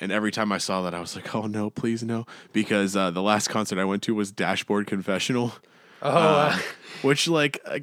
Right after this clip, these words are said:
Speaker 1: I don't have any problem with Dashboard Confessional, but that's not, like, my genre. If that was what I was stuck listening to for the rest of my life, I would be a very sad boy, you know?
Speaker 2: <laughs> Yeah.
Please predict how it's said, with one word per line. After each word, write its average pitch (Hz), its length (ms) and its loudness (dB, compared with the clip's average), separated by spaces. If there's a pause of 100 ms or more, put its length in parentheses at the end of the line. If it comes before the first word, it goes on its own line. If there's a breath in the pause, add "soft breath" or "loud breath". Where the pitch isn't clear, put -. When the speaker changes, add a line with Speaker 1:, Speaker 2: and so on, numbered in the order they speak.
(100)
Speaker 1:
I - 120 -2
don't 135 200 0
have 120 200 0
any 117 160 2
problem 123 500 -2
with 143 160 -2
Dashboard 147 460 0
Confessional, 151 500 -2
but 131 160 -4
that's 110 220 -2
not, 120 240 -2
like, 98 240 -4
my 98 180 -2
genre. 98 420 -2
If 78 100 -8
that 92 100 -2
was 98 200 -2
what 101 100 0
I 95 60 2
was 85 140 -2
stuck - 380 -6
listening 90 320 -6
to 87 260 -4
for - 140 -8
the 85 80 -2
rest 87 180 -4
of 104 60 -4
my 80 80 -4
life, 92 360 -4
I 85 80 -4
would 92 120 -4
be 90 120 -4
a 80 60 -4
very 85 240 -4
sad 92 400 -4
boy, 98 280 -4
you 92 180 -8
know? - 160 0
Speaker 2:
<laughs> 98 80 0
Yeah. 170 400 2